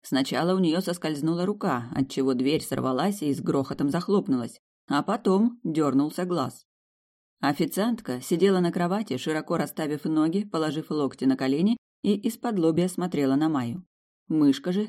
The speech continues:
милое невинное создание, восседала у Гленнис на плече, озорно мотая хвостиком. Майя пришла в себя и под пристальным взглядом гостей прошла к стулу. Присела и только тогда подняла глаза на незваных посетителей.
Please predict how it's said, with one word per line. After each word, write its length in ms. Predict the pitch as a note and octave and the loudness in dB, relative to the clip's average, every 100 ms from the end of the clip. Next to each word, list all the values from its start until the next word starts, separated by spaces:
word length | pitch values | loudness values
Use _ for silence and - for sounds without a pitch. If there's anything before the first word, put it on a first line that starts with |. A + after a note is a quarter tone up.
| - | 2
милое 360 | A3 G3+ G3 | 4 4 2
невинное 420 | G3 G3 F#3+ F#3 | 2 4 4 4
создание, 560 | F3+ F#3 E3+ F3 F3 F3+ - _ - | 0 -2 0 0 0 -2 -6 _ 0
восседала 640 | E3 F3+ G3 A3 B3 A#3 | 0 2 0 0 2 2
у 40 | |
Гленнис 380 | G3 E3+ D#3 C#3 | 2 4 4 2
на 120 | C3+ | 2
плече, 460 | C3+ C3 C3 G3 A3+ - - | 2 2 2 -2 -4 -8 -2
озорно 500 | G#3+ G3+ F#3 D#3 E3+ | 0 4 4 4 4
мотая 380 | A3+ G#3+ D#3 F#3 | 2 -2 -4 -4
хвостиком. 720 | G3+ E3+ C3+ B2 - - - _ _ _ _ _ _ _ | -2 -2 -2 -8 -8 -8 -10 _ _ _ _ _ _ _
Майя 380 | F3 G#3+ G#3+ C#3 | 2 4 4 2
пришла 360 | C#3 D3 F3 | -2 -2 -2
в 60 | F3+ | -2
себя 380 | - D#3+ G#3+ G#3+ - | -2 -2 -2 -4 -4
и 100 | - | -2
под 240 | E3 D#3+ | 0 -2
пристальным 480 | - G3+ - C#3+ C#3 | -2 -4 0 2 2
взглядом 480 | C#3+ D#3 D#3 C3+ C3+ | 2 -2 0 2 2
гостей 460 | B2+ - - C#3+ | 0 -4 -2 -2
прошла 420 | F3+ G3+ G3+ C#3 C3 | 0 -4 -4 -4 -4
к 80 | |
стулу. 420 | - - A#2+ C3+ - _ _ _ - | -6 -6 -6 -6 -12 _ _ _ -2
Присела 600 | D3 C3+ C3 B2+ D3 G3 - | 0 0 0 0 -2 -6 -2
и 160 | D3+ | -2
только 340 | C3+ D#3 E3 E3+ | 0 -2 -2 -2
тогда 400 | G3 F3+ D#3 C3 | -2 -4 -4 -4
подняла 400 | C3 B2 B2+ B2 | 0 0 0 0
глаза 500 | B2 B2 C3+ D#3+ E3 | -2 -4 -4 -6 -6
на 140 | - D#3+ | 0 4
незваных 540 | C#3+ C3 B2+ B2 B2+ | 4 2 0 0 -2
посетителей. 680 | C#3+ C3+ C3+ B2+ B2 - F3 | -4 -4 -4 -4 -6 -8 -8